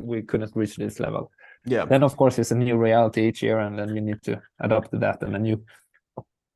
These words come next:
Speaker 1: since the company is growing so fast, it's like a new type of company as well, which, uh, yeah, everything
Speaker 2: Yes,
Speaker 1: that goes
Speaker 2: it's,
Speaker 1: with
Speaker 2: it's
Speaker 1: that.
Speaker 2: like, like you, you said, that it was, the company had to be born again,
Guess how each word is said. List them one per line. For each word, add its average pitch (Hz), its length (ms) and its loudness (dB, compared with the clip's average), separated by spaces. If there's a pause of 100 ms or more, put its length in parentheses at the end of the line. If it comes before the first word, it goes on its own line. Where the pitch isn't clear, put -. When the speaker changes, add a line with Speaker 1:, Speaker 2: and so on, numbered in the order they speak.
(420)
Speaker 1:
since 135 180 4
the 131 80 4
company 127 340 2
is 117 60 2
growing 123 240 2
so 123 100 -2
fast, 110 260 2
it's 117 180 -2
like 113 180 2
a 120 60 -2
new 123 100 0
type 113 240 -2
of 104 100 -10
company 110 300 -4
as 107 180 -2
well, 135 160 4
which, - 400 -6
uh, - 100 -12 (340)
yeah, - 180 -6 (200)
everything 113 320 0
Speaker 2:
Yes, 131 200 6
Speaker 1:
that - 40 -10
goes 131 80 0
Speaker 2:
it's, 107 100 -4
Speaker 1:
with 117 60 -2
Speaker 2:
it's 120 100 0
Speaker 1:
that. 123 60 2
Speaker 2:
like, 120 180 2
like 117 200 2
you, 113 160 -6
you 110 160 -4
said, 110 380 0
that 107 140 -4
it 110 80 -4
was, 110 460 0
the 101 80 -2
company 113 400 -2
had 101 260 0
to 110 120 -8
be 98 240 -8
born 92 400 -2
again, 85 480 -6